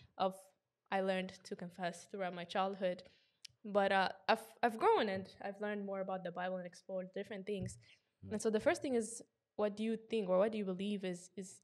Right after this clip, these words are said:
Speaker 1: is the, the way of obtaining mercy from God? Because it's very important.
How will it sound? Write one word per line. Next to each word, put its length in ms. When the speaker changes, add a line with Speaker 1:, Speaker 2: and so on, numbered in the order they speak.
Speaker 1:
is 260
the, 220
the 80
way 160
of 140
obtaining 420
mercy 280
from 160
God? 360
Because 220
it's 160
very 240
important. 460